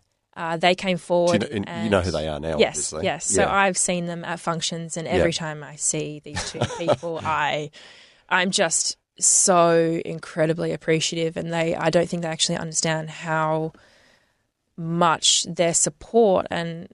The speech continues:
Speaker 1: not only their money, but
Speaker 2: Mm.
Speaker 1: for them to just reach into their pockets and just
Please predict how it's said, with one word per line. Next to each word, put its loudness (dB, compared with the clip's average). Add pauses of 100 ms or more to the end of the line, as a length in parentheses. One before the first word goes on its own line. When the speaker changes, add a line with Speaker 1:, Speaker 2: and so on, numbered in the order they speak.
(140)
Speaker 1:
not 4
only 4 (240)
their 2
money, 2
but -2 (180)
Speaker 2:
Mm. 4
Speaker 1:
for 2
them 2
to 2
just 0
reach 2
into 0
their 0
pockets 0
and -4 (460)
just -2